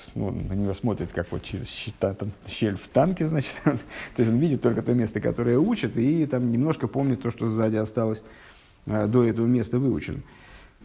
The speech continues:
А, и также и здесь. Так вот, э, с-, для ученика станет непонятным. "Минаем лой ша-, шакосу виноем омрой, омрой мойше, ве адрабе и буха и машма,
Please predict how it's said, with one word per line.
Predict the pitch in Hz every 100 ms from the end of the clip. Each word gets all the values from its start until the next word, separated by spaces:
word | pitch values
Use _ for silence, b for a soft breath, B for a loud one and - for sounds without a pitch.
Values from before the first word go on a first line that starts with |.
| - -
А, | 107 110 113 113 113
и | 127
также | 120 170 175 160
и | 175
здесь. | 170 135 151 110
Так | 92 104
вот, | 143 139
э, | 127
с-, | 120 -
для | 117 165 190 127
ученика | 127 - 165 170 254 277
станет | - - 226
непонятным. | 214 208 214 196 117 110
"Минаем | 117 135 220 247
лой | 180 220
ша-, | 202 160
шакосу | 123 135 110 - 202
виноем | 143 135 123 185 180 135 127
омрой, | 165 175 156 147
омрой | - 170 175 143 131
мойше, | 123 120 110 104 - 175 196
ве | 185 143
адрабе | 120 117 165 185 143
и | 123
буха | 123 190 -
и | 127
машма, | 123 131 170 202 202